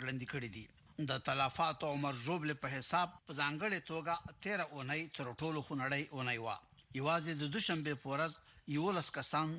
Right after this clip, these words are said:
د برما د پوځ د عسکرو په ډزو کې وژل شو. په یوه هفته کې اووه پنځوس احتجاج کوونکي وژل شوي دي. عسکر د سوله ییزو مظاهره چیانو د ځپلو لپاره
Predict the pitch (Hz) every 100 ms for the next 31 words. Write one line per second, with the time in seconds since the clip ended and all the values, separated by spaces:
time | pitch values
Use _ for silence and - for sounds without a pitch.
0 | 147 131 131 135 151 127 120 143 135 131
1 | 117 156 131 117 117 131 117 - 135 -
2 | - 156 143 123 117 - 107 - - -
3 | _ - 135 127 127 170 156 - 156 143
4 | 165 165 _ - 156 190 170 143 147 -
5 | 127 - 139 131 - 139 135 - 143 139
6 | 127 127 - 131 110 - 131 - - 208
7 | 233 233 214 196 190 214 220 190 165 147
8 | 151 151 - 180 180 147 135 135 202 196
9 | 156 135 151 151